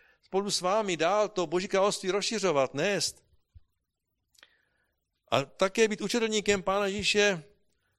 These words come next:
znamená to zřeknutí se svých věcí. Víte, my někdy říkáme: "Ten můj dům, to moje auto,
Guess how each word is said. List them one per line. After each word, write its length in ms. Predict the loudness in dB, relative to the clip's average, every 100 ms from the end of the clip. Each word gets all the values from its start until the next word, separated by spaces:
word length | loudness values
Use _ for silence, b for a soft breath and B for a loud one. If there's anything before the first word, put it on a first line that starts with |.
| _
znamená 800 | -10 -4 -2 0 2 2 2 0 -6 _ _ _ _ _ _ _ _ _ -18 -18 _ _ _ _ _
to 380 | -4 -2 -4 -6
zřeknutí 480 | -4 -4 -4 -6 -6
se 160 | -6
svých 320 | -6 -8 -6
věcí. 420 | -2 -2 -2 -4 -6
Víte, 220 | -4 -4
my 80 | -2
někdy 220 | -6 -6
říkáme: 560 | -4 -2 0 0 -2 -6 -18 -14 -12 -12 -8
"Ten 160 | -4 0
můj 240 | 2 4
dům, 520 | 6 6 4 2 -6 _ _ -20 _ _ _
to 120 | -6 0
moje 240 | 4 6
auto, 580 | 4 2 2 2 0